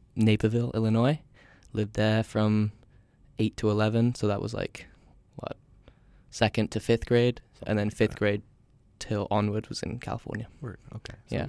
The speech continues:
Speaker 2: relatively similar. A
Speaker 1: Yeah.
Speaker 2: little bit of European education mixed in,
Speaker 1: Yeah,
Speaker 2: a little
Speaker 1: but
Speaker 2: bit of
Speaker 1: honestly, it was
Speaker 2: S M U.
Speaker 1: pretty standard. Like, the
Speaker 2: Yeah.
Speaker 1: English public school system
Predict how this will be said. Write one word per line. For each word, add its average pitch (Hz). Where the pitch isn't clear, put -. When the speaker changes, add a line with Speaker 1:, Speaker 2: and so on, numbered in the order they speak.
Speaker 2:
relatively 156
similar. 80
A -
Speaker 1:
Yeah. 117
Speaker 2:
little 90
bit 87
of 85
European 90
education 90
mixed 87
in, 123
Speaker 1:
Yeah, -
Speaker 2:
a -
little 87
Speaker 1:
but 123
Speaker 2:
bit 120
of 131
Speaker 1:
honestly, 123
it 113
was 113
Speaker 2:
S -
M -
U. -
Speaker 1:
pretty 110
standard. 107
Like, 110
the -
Speaker 2:
Yeah. -
Speaker 1:
English 110
public 110
school -
system 120